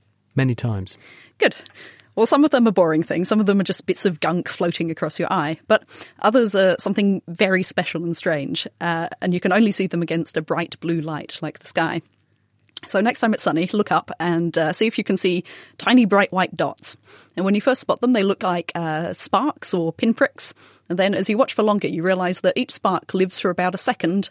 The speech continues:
Speaker 2: and then it wiggle, wiggles along a little curvy path in that second and then pops out of existence. Uh, each one of those dots is an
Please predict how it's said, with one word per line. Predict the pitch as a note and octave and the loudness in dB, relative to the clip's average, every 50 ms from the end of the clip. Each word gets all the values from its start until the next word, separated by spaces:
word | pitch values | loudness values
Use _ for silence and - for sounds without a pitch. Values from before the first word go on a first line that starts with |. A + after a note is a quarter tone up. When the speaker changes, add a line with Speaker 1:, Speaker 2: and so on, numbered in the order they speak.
| _ | _
Speaker 2:
and | F#3+ E3 | -6 -4
then | E3 E3 E3+ | -2 -2 -2
it | D#3+ - - - - - - - - - - | -4 -4 -8 -16 -20 -20 -20 -20 -18 -12 -8
wiggle, | E3 F3+ G3 C4+ B3 B3 G#3+ F3+ F#3 G3+ G3 - - | -6 -2 0 0 2 4 4 4 4 2 -2 -2 -2
wiggles | F#3 G#3+ A3 A#3+ A3+ G#3 F#3+ F#3+ | -4 0 2 2 2 2 2 2
along | F#3 F3 F3 F3+ | 2 2 2 2
a | F3 | 2
little | F#3 A3+ A#3+ | 0 0 -2
curvy | A3 - - F#3 F3+ F#3+ F3+ | -2 0 0 0 0 -2 -4
path | - - F#3 F#3 F#3+ - | -2 -2 -2 -2 -2 -2
in | G#3+ G3 | -2 -2
that | G3 - - | -2 -2 -2
second | - G#3 - - C4+ C#4+ C#4+ - | -4 -4 -2 0 0 0 0 0
and | F#3 F3 | 0 0
then | F3 E3 E3 | -2 -2 -2
pops | - - - - - - | -2 -4 -4 -2 -2 -2
out | F#3+ F3 F3+ | -2 0 0
of | F3+ | -2
existence. | F3 D#3+ - D#3+ - - - - - - - - - - _ _ _ _ - - - - - - _ - | -2 -4 -4 -6 -8 -8 -10 -10 -10 -6 -6 -6 -8 -8 _ _ _ _ -20 -20 -20 -20 -20 -20 _ -14
Uh, | - - | -6 -2
each | - C#4+ - - - | -2 -2 0 0 0
one | A3+ G#3 | 0 2
of | G3 | 2
those | - F3+ F3+ F3+ | 0 0 0 0
dots | - F3 - - - - - - - - - - _ | 0 -2 -2 -4 -8 -10 -10 -10 -12 -12 -18 -12 _
is | - F#3 F3+ | -4 -2 -2
an | G3 F#3 | -2 -2